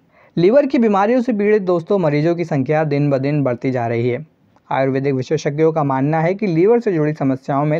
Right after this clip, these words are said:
लाजवंती का उपयोग करना लाभदायक हो सकता है। लाजवंती में दोस्तों हेप्टोप्रोटेक्टिव की क्रियाशीलता पाई जाती है, जो कि हिप्टोटॉक्सिन से लिवर को सुरक्षित रखती है। दोस्तों, ये तो अभी तक आपने जाने कि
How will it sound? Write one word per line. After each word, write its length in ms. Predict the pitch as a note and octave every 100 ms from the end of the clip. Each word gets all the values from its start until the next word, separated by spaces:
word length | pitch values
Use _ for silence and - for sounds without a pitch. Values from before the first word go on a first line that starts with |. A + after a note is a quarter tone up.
| - D#3
लाजवंती 560 | E3 G3+ B3+ B3+ C#4
का 100 | B3+
उपयोग 400 | G3 F3+ F3 F#3
करना 320 | F3 C#3 D3+
लाभदायक 600 | F#3+ D3 C3 C3 B2+ C3
हो 120 | C3 B2+
सकता 300 | A#2 - B2
है। 160 | A#2 - _ _ _ -
लाजवंती 540 | B2 A#2+ B2 B2+ D#3+
में 120 | D#3
दोस्तों 300 | C#3 C3+ E3+ D#3+
हेप्टोप्रोटेक्टिव 920 | D3+ - B3 A3+ F3 E3 D#3+ F#3+ F#3+ - _
की 100 | A#3+ B3+
क्रियाशीलता 760 | G3 E3 F#3 F#3 E3 D#3 G3
पाई 320 | F#3+ C#3 C3
जाती 300 | C3 A#2+ B2
है, 200 | B2+ A#2+ - _ -
जो 100 | C3+
कि 120 | C3
हिप्टोटॉक्सिन 800 | A2+ D#3 - G3+ E3 D#3 E3 D#3+
से 140 | D3+
लिवर 300 | D#3+ C3+ C3+
को 260 | C3+ B2 B2+
सुरक्षित 520 | D#3 B2+ A#2+ - C3
रखती 300 | B2 A2+ C3
है। 180 | A#2+ A#2+ _ _ _ - _
दोस्तों, 280 | F3 A3 C4+
ये 100 | A#3+
तो 80 | B3+
अभी 140 | A#3+
तक 120 | A#3+ A#3
आपने 260 | G3 G#3
जाने 320 | G3 G3+ D3 E3+
कि 340 | D#3+ D3+ F3